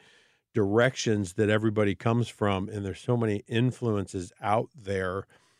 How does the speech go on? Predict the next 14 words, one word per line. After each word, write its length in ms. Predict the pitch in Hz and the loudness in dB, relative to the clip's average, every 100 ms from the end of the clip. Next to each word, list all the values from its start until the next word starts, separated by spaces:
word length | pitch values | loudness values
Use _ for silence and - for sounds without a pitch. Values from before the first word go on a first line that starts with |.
| _ _ | _ _
you 140 | - 101 | -2 0
know, 160 | 98 | 0
that 200 | 90 98 | 0 -4
kinda 440 | - 113 110 98 85 _ _ _ _ _ _ _ _ _ _ - | -2 2 2 0 -4 _ _ _ _ _ _ _ _ _ _ -8
are, 140 | 104 | -4
are, 220 | 123 113 - | 0 0 2
are 80 | 107 | 2
not 300 | 107 113 - | 4 2 0
the 100 | 95 | -4
best 360 | 82 113 - | 0 -2 -2
influences, 920 | 104 120 - 90 82 85 - 90 87 87 | 0 0 0 -4 -8 -12 -10 -8 -8 -8
and, 180 | 92 95 | -8 -6
and 120 | 95 | -6
it's 400 | 92 - - | -6 -8 -16